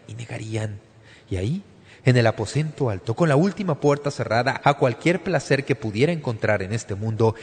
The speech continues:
en aquel ambiente triste, Jesús legó el don más asombroso a sus discípulos.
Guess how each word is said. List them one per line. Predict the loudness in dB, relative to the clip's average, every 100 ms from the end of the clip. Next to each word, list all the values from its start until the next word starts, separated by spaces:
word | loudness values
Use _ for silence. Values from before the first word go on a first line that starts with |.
| -4
en | -2
aquel | -2 -2 -4
ambiente | -4 -4 -2 -4
triste, | -4 -6 -4 -4 -4 -6 -20 -20 -20 _ -20 -12
Jesús | 0 0 2 0
legó | 0 2 2
el | 2
don | 0 0
más | 0 -2 -4
asombroso | -6 -6 -4 -4 -6
a |
sus | -12 -14
discípulos. | -14 -14 -10 -8 -8 -10 -16